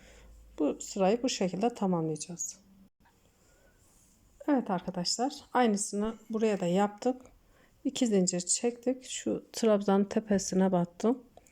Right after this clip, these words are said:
Şimdi burada ikinci trabzanımızı yaptık. Üçüncüyü de şu zincirin tam tepe kısmına batarak şöyle üçüncü trabzanımızı da yaptık.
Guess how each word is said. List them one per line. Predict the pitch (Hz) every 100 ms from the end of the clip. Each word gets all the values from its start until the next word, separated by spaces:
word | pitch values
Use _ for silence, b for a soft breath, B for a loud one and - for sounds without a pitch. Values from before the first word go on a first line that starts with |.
| B B B B
Şimdi | - 240 247
burada | 254 254 262 262 _ _ _ _ _ _ _ _ _ _ _ -
ikinci | 226 - 226 - -
trabzanımızı | 190 170 180 165 160 165 -
yaptık. | 165 196 - 254 247 - _ b b b b _
Üçüncüyü | - 302 277 285 262
de | 262
şu | 262 277 247
zincirin | 254 240 196 208 233 233
tam | 240 247 - _ _ _ _ _
tepe | - 254 240 233
kısmına | - - 185 170 185
batarak | 220 247 220 226 - - _ _ _ _ _
şöyle | - - 208 190 233 - B B B B -
üçüncü | 311 - 196 - -
trabzanımızı | 226 190 - 175 165 165 -
da | 254 254 - -
yaptık. | 196 - -